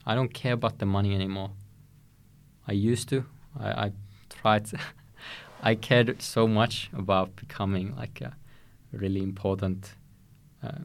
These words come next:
making a lot of money through coding. But now I, I've realized that it doesn't really matter at the end of the day.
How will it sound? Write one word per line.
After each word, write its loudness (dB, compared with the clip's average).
making 4
a 6
lot 8
of 4
money 6
through 0
coding. 2
But 0
now 8
I, 8
I've 0
realized 2
that -2
it -8
doesn't -2
really 0
matter 0
at -2
the -4
end -2
of -6
the -6
day. -6